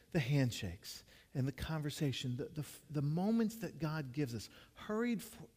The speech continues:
we, we miss the moments. We miss the moments. We walk past people. We get on the elevator and we grab our, we, me, grab our phone and pretend because we don't know what somebody's thinking or we're kind of not sure what to say. So we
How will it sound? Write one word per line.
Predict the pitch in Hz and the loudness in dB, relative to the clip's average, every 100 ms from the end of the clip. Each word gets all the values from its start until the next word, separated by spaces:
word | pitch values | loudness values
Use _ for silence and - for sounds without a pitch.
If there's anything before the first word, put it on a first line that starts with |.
| _ _ _ _ - | _ _ _ _ -10
we, | 165 185 | -6 -2
we | 175 | 2
miss | 190 196 202 | 4 4 2
the | - | 0
moments. | 190 190 214 190 - - - - _ _ - - _ | 0 2 0 -2 -8 -16 -20 -20 _ _ -20 -20 _
We | 165 | 2
miss | 175 180 - | 4 4 4
the | 185 | 4
moments. | 170 151 - | 4 4 2
We | 135 | 2
walk | 139 147 - | 2 -2 -6
past | - 151 139 - | -4 -4 -4 -4
people. | 117 98 82 - - - - | -4 -4 -10 -16 -20 -20 4
We | 147 | 4
get | 143 175 | 8 8
on | 170 | 8
the | 156 156 | 6 6
elevator | 156 160 139 135 120 117 | 8 6 6 6 4 2
and | 117 117 | 2 4
we | 117 | 2
grab | 110 143 147 | 0 0 0
our, | 135 131 - | 0 -2 -4
we, | 117 113 117 117 117 | -2 2 4 4 2
me, | 110 113 117 123 | 2 4 4 2
grab | 120 135 135 | 0 2 4
our | 127 | 2
phone | - 143 135 | 2 0 0
and | 120 | -2
pretend | 123 - 175 151 | -4 -2 0 0
because | 143 156 - - - - | 0 0 -2 -10 -14 -2
we | |
don't | 151 156 160 | 0 0 0
know | 147 143 143 147 160 | 2 4 2 0 -2
what | 143 - - | -2 -2 -4
somebody's | 147 139 135 - | -2 2 2 0
thinking | - 143 131 117 | -2 -2 2 2
or | 110 | 2
we're | 110 110 | 2 0
kind | 104 - 123 | -2 -2 0
of | 117 117 | 0 0
not | 127 | -4
sure | - 139 | -2 -2
what | 123 131 | 0 -2
to | 127 | -4
say. | 107 - 113 98 90 - - - | -8 -4 -2 -2 -4 -10 -18 -16
So | - 127 | -4 2
we | 123 | 4